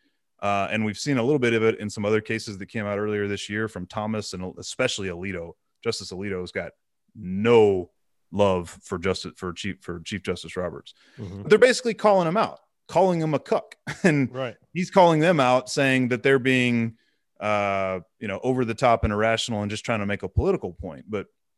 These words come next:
Speaker 2: Well, it sounds like he's not being a contextualist, like, which is why we were so happy about Coney Barrett. Um, he's kind of just taking the liberty to, "Well, we're just gonna bend it this way a little bit." And
Speaker 1: Well, he just does everything that he can to avoid controversy,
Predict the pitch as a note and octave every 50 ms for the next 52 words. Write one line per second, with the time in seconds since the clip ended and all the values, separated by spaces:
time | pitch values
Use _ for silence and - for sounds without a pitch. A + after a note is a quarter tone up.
0 | _ - E3 E3 - A3 A#3+ A#3+ A3 F#3 D#3 C3 F#3 F#3 G3 E3+ - - C3+ C3
1 | C#3 C#3+ C#3 C3+ - _ _ _ _ _ _ _ _ _ - A#2+ C3 C3+ C3 A#2+
2 | A#2+ A#2 A#2 A2+ A2+ A2 A2 A2 G#2 G#2 - - - C3+ - - C#3+ C#3+ - -
3 | - G#2+ G2 F#2 F2+ E2+ D#2+ D#2+ - - - - - _ _ - G#2+ G#2+ - G#2
4 | G#2 A2+ G2+ G#2 G#2 G#2+ G#2+ G#2+ A2 G#2 G2+ G2 - A#2 G#2 G#2+ G#2 F#2+ G2 G2
5 | F#2 G2+ F#2+ F#2 F2 _ _ _ _ _ - A#2 A2 G#2+ G2 F2+ A2 B2 B2 G#2+
6 | F#2 - _ _ _ _ _ _ _ _ _ _ _ _ - G2+ G2+ G2+ G2 F#2+
7 | F#2 F2 F2 G2 G2+ A2 A2 G2 - - A#2 G#2+ G2+ F2+ G2 F#2+ - - A2 F#2+
8 | F#2+ G2 F#2+ F2+ F2 G2 F#2+ F#2 F#2 F#2 F#2 F2+ F2+ - - F#2 F#2+ F#2 F#2 F2+
9 | F2+ - A3+ C4 C4 B3 B3 A#3 - _ _ - A3 G3+ F#3 F3 E3+ E3+ E3 D#3+
10 | - - C3+ A#2+ A2+ G#2+ G2 F#2+ - - - - - G2 F#2+ F#2+ - G#2 G2+ G2
11 | F#2+ G2 - _ - A2 - - - G#2+ A2+ A2 G#2+ G#2 G#2+ G#2 G#2 - C#3+ -
12 | - F3 D#3 D#3+ E3+ E3 E3 D#3+ - - A#2 A2+ A2 A2 G3 G#3 A#3 A3 A#3 B3+
13 | - - A3 G3+ E3+ F3 F3+ D#3+ D#3 C#3+ - D3 C#3+ C#3 B2+ B2 A2 - - C#3
14 | D3 D3+ C#3+ - - B2 A2 G#2 G2+ F#2+ A2 A2 A2 G2+ F2 - - A2 G#2+ G2+
15 | - - D#2 D2 G#1 - - - - - _